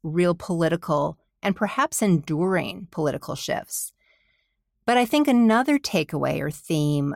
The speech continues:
of both seasons is how entrenched the ideologies are that uphold the political status quo. And in both cases, the momentum for change has been met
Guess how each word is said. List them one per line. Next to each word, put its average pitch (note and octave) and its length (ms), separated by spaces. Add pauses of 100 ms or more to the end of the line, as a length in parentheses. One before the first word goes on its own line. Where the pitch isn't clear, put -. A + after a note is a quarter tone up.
of D#3 200
both D3+ 240
seasons D3 800
is F3+ 140
how G3 200
entrenched F3+ 600
the F#3+ 160
ideologies E3 640
are D#3+ 320
that F3 200
uphold E3+ 720
the D#3+ 60
political D#3 400
status - 420
quo. - 480 (720)
And G3 160
in G3+ 160
both B3 460
cases, - 840
the F#3+ 80
momentum F#3+ 480
for G#3 140
change D#3+ 540
has F3 160
been E3+ 240
met D#3+ 260